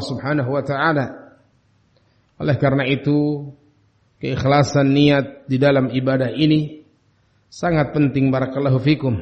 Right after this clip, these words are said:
Ikhwati rahimanallahu wa iyyakum, masih di dalam pembahasan Kitabul Ilmi, pembahasan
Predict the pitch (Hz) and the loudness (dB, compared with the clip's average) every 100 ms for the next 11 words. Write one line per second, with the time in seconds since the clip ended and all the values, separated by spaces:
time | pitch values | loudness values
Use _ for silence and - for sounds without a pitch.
0 | - - _ _ _ _ _ _ _ _ | -8 -20 _ _ _ _ _ _ _ _
1 | _ _ _ _ _ _ _ _ - 180 | _ _ _ _ _ _ _ _ 0 2
2 | 170 170 175 170 131 147 156 151 147 156 | 4 4 4 4 2 2 2 2 0 2
3 | 151 143 151 135 147 160 156 175 180 175 | 0 0 -2 0 2 2 2 2 2 -2
4 | 135 - _ _ _ _ _ _ _ _ | -6 -14 _ _ _ _ _ _ _ _
5 | _ _ - - - 165 165 165 139 143 | _ _ -20 -20 0 4 6 4 4 4
6 | 147 143 143 139 147 151 151 143 139 131 | 4 2 2 2 2 2 2 2 0 0
7 | 147 135 127 131 147 147 156 160 160 - | 0 0 -2 0 2 4 4 0 -4 -14
8 | _ _ _ _ _ _ _ _ _ _ | _ _ _ _ _ _ _ _ _ _
9 | _ _ _ - _ _ _ _ _ _ | _ _ _ -20 _ _ _ _ _ _
10 | _ 147 143 139 151 151 156 | _ -2 0 2 2 2 0